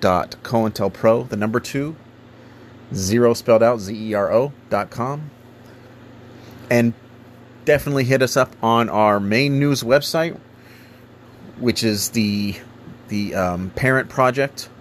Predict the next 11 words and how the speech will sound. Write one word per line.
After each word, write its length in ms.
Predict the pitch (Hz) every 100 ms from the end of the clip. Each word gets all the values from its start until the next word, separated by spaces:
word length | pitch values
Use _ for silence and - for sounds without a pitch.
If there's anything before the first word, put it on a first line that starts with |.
| -
of 520 | 113 104 101 - - - -
cointelpro 580 | - 117 117 113 - 117
two 120 | 127
point 280 | 117 113 117
oh, 100 | 139
which 180 | 117 -
is 160 | 95
the 80 | 98
Mesh 280 | 98 117 127
News 180 | 143 156
Project. 500 | - 147 170 214